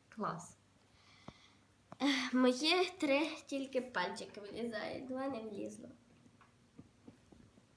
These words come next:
Speaker 2: Такі гарні, маленькі шкарпеточки.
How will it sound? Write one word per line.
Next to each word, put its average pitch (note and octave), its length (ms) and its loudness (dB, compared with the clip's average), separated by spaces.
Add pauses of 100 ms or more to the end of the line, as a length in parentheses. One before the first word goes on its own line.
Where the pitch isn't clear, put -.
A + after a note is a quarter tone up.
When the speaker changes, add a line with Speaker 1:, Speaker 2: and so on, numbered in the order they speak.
(240)
Speaker 2:
Такі F#3+ 300 -12
гарні, E4+ 420 -4 (1300)
маленькі C#4+ 600 -8 (3500)
шкарпеточки. - 920 -20